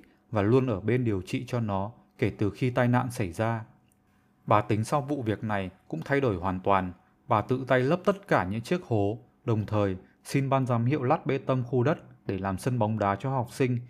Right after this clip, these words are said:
thay vì một vườn sinh vật vốn chẳng giúp ích gì cho tinh thần và thể chất của trẻ. Đề xuất của bà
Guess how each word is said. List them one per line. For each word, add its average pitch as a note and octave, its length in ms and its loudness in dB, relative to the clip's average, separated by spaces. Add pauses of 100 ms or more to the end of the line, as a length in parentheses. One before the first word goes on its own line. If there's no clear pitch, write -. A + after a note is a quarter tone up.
(260)
thay C3 180 4
vì A#2+ 160 2
một G2 200 -2
vườn G#2 200 2
sinh B2 240 -2
vật A#2 160 2 (260)
vốn A2 180 0
chẳng A2+ 220 0
giúp D#3 220 -4
ích F3+ 200 -8
gì G#2+ 200 0
cho A2 80 -6
tinh B2 240 -2
thần G#2 320 -4
và G2 120 -6
thể F#2 180 -6
chất - 280 -4
của G2+ 120 -4
trẻ. F2 320 -4 (760)
Đề G#2+ 140 2
xuất F3+ 240 -2
của G2+ 160 0
bà F#2+ 300 2